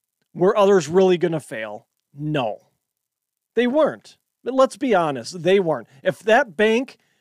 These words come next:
has a fi-, a, a, a strong financial position, a strong balance sheet, manage their risk appropriately, they were not going to s-,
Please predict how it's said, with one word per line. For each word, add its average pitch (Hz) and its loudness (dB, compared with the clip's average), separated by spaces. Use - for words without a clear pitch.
has 185 2
a 175 0
fi-, 202 -2
a, 180 0
a, 185 -4
a 147 -4
strong 233 0
financial 214 -2
position, 160 -6
a 190 -12
strong 202 0
balance 165 -2
sheet, 160 -8
manage 190 -2
their 220 4
risk 202 0
appropriately, 165 -4
they 180 2
were 208 2
not 180 -2
going 170 -2
to 165 -6
s-, 151 -12